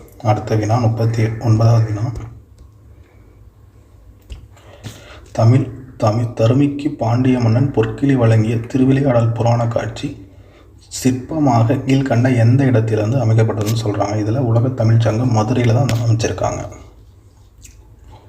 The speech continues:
அடுத்தது, நாற்பதாவது வினா, செய்யத்தக்க அல்லது செய்யக்கூடும், செய்யத்தக்க செய்யாமையானும் கெடும் என்ற குறள் இடம்பெற்றுள்ள அதிகாரம் வந்து தெரிந்து செயல் வகை, ஆப்ஷன் சி.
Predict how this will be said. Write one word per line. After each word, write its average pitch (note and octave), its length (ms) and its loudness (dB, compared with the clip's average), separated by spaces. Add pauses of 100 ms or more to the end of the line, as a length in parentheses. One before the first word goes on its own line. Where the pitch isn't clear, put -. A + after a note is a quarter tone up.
(200)
அடுத்தது, A2+ 420 2
நாற்பதாவது A2+ 440 2
வினா, G#2 200 -2 (600)
செய்யத்தக்க A#2+ 840 0
அல்லது A#2 300 2
செய்யக்கூடும், A#2+ 760 -2
செய்யத்தக்க A#2 720 -2 (100)
செய்யாமையானும் A#2 920 2
கெடும் A2+ 360 0 (800)
என்ற A2 240 2
குறள் A#2 280 0
இடம்பெற்றுள்ள A2+ 480 2
அதிகாரம் G#2+ 440 0
வந்து G#2+ 220 -4
தெரிந்து B2 520 2
செயல் A2 340 0
வகை, - 260 -4
ஆப்ஷன் A2+ 440 -4
சி. A2 200 -8